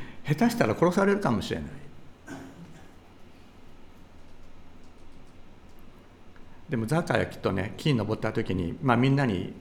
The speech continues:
笑い物にされたと思うんですね。「ザーカイ、見えないから木に登ってんだろう」。で、多分手下もいたんですよ、そこに。でも手下は、子分たちは、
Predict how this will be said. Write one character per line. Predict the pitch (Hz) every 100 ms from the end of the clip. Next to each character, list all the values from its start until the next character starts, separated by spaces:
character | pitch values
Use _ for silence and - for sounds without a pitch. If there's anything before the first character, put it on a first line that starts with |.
| - - - -
笑 | 131 139
い | 139
物 | 135 135
に |
さ | 131 120
れ | 120
た | 117
と | 95
思 |
う | 82
ん |
で | -
す |
ね。 | 117 143 - - - - - - 123
「ザ | 101 98
ー | 98
カ | -
イ、 | - - - - - - - - - - -
見 | 143 127
え | 107
な | 87
い | -
か | 76
ら | 69 - - -
木 | 131
に | 92
登 | 87
っ | 82
て | -
ん | 76
だ |
ろ | -
う」。 | - - - - - -
で、 | 127
多 | - 214
分 | 175 127 - -
手 | 160
下 | 151 240
も | 160 110
い |
た | 160
ん | 131
で | 82
す | 113
よ、 | 104 - -
そ | 120
こ | 107
に。 | 95 - - - - - -
で | 117
も |
手 | - 151 147
下 | - 196
は、 | 143 135 80 - - - - - - - - - - - - - - - - -
子 | 208
分 | 175 127
た | 101
ち | -
は、 | 101 95 76